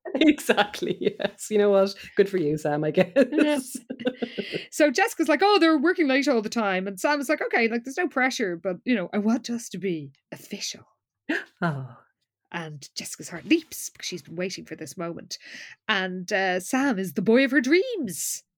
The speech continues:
Speaker 2: A crash
Speaker 1: Oh.
Speaker 2: from his bike.
Speaker 1: Oh, no! Yeah, this is the thing. This is the one kind of fly in the ointment. She just feels like
Speaker 2: Hmm.
Speaker 1: as soon as her parents find out about that, they're just gonna keep her away from him.
Speaker 2: Yes. But, um,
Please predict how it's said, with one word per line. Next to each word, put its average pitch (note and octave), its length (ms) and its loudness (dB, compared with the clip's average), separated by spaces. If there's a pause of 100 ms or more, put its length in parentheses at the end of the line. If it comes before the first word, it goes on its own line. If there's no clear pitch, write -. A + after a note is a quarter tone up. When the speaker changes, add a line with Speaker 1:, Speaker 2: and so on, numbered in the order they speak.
(200)
Speaker 2:
A B3+ 120 0
crash A#3 220 6
Speaker 1:
Oh. D#3 40 -8
Speaker 2:
from D#4 160 4
his E4 180 4
bike. E4 1000 0 (400)
Speaker 1:
Oh, A3 200 4
no! A#3+ 520 4
Yeah, D#3 300 2
this F3 160 0
is E3+ 80 -6
the D#3 60 -12
thing. D#3+ 220 2
This F3+ 100 2
is G3+ 60 -2
the G#3 80 6
one A3 180 6
kind G3+ 180 2
of F3 240 0 (300)
fly F#3 240 4
in F3 160 4
the D#3+ 100 4
ointment. D#3 320 0
She - 80 -8
just E3 160 -2
feels E3 220 4
like D#3 80 2
Speaker 2:
Hmm. E3 40 0
Speaker 1:
as D#3+ 60 -2
soon G3 140 6
as F3 60 0
her F#3 60 -2
parents E3+ 280 -2
find F3+ 180 2
out E3+ 120 4
about D#3+ 180 0
that, D3 220 0
they're - 80 -4
just - 120 -10
gonna C#3+ 140 0
keep C#3 180 -4
her C#3 80 -4
away B2+ 200 -2
from B2+ 160 -6
him. A#2+ 180 -8 (100)
Speaker 2:
Yes. - 420 -12 (520)
But, E3+ 320 -4
um, F3 320 -2